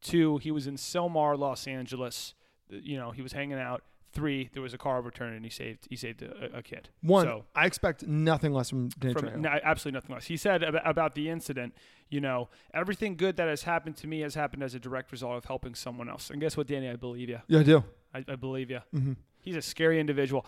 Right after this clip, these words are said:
Speaker 1: But I was just thinking, can you imagine getting in a car accident, a bad one? Like, this is a bad car
Speaker 2: Mm-hmm.
Speaker 1: accident. Car is overturned and pretty crushed.
Speaker 2: Yeah.
Speaker 1: Being upside down in a car.
Speaker 2: So he was,
Speaker 1: Looking
Speaker 2: like
Speaker 1: out the window, Jack, and seeing Machete reaching his hand in to,
Speaker 2: Machete?
Speaker 1: to help you.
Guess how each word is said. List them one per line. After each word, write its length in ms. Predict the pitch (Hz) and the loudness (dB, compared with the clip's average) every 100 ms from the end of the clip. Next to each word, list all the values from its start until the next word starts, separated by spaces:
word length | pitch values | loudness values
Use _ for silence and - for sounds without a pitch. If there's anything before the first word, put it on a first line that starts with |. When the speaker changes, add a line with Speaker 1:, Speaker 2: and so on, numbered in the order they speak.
| - | -6
Speaker 1:
But 100 | 175 | -2
I 80 | 185 | 0
was 80 | 208 | 0
just 120 | 214 | -2
thinking, 220 | 214 170 - - | -4 -4 -10 -16
can 100 | - | -2
you 60 | 220 | 0
imagine 340 | 247 233 220 | 2 0 0
getting 260 | 151 151 175 | 2 2 2
in 80 | 170 | -2
a 60 | |
car 180 | 139 143 | 0 0
accident, 240 | 127 - 117 | 0 -4 -6
a 20 | |
bad 260 | 117 170 156 | 6 6 6
one? 140 | 110 | 0
Like, 80 | 120 | -8
this 140 | 170 | -4
is 80 | 180 | -2
a 40 | 139 | 2
bad 240 | 143 143 | 2 2
car 100 | 135 | -2
Speaker 2:
Mm-hmm. 20 | |
Speaker 1:
accident. 200 | 117 - | -4 2
Car 140 | 180 165 | 4 4
is 80 | - | 4
overturned 440 | 156 143 143 135 | 2 2 -2 -4
and 160 | 120 - | -6 -6
pretty 140 | 147 | -6
crushed. 340 | - 127 113 - | -2 -4 -4 -4
Speaker 2:
Yeah. 200 | 151 120 113 _ _ _ - | 0 0 -4 _ _ _ 2
Speaker 1:
Being 200 | 175 185 | 4 4
upside 340 | 175 175 214 175 | 4 2 2 2
down 180 | 175 | 0
in 60 | 170 | 0
a 60 | 139 | -2
car. 360 | 135 120 - - - - | -2 -2 -6 -16 -20 -16
Speaker 2:
So 140 | - 208 | -4 -2
he 140 | 151 | 2
was, 120 | 147 202 | 8 8
Speaker 1:
Looking 200 | 269 294 | 8 8
Speaker 2:
like 80 | |
Speaker 1:
out 100 | 294 | 8
the 80 | 262 | 8
window, 320 | 220 214 185 160 | 8 8 8 8
Jack, 340 | 156 147 - | 6 4 0
and 80 | 147 | -2
seeing 280 | 190 185 165 | 2 2 2
Machete 580 | 147 - 220 196 147 123 | 0 4 6 4 0 -2
reaching 340 | 165 - 160 | -2 -2 -4
his 140 | 143 | -4
hand 160 | - 147 | 0 2
in 60 | 127 | 2
to, 100 | 135 | 0
Speaker 2:
Machete? 200 | 156 202 | 0 -4
Speaker 1:
to 100 | 135 | -2
help 180 | 135 - | -4 -4
you. 120 | - | -10